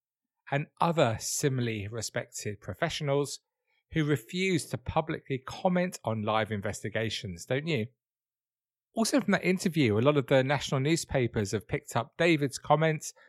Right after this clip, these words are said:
about bringing back <laughs> Crime Watch two this week. I know that you're a fan, me too.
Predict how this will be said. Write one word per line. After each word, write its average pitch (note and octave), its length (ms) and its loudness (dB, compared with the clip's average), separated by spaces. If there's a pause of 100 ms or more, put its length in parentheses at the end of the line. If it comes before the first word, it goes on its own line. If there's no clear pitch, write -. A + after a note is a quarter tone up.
(160)
about B2+ 300 2
bringing D3 280 2
back C3+ 240 0
<laughs> - 0 -
Crime D3 380 4
Watch - 300 2
two C3 200 2
this A2 240 -2
week. G2+ 300 -4 (520)
I G#2 100 -4
know B2 200 4
that - 140 -2
you're D3+ 240 8
a C3+ 40 6
fan, C3+ 420 2 (280)
me F#2 240 -6
too. F#2+ 280 -4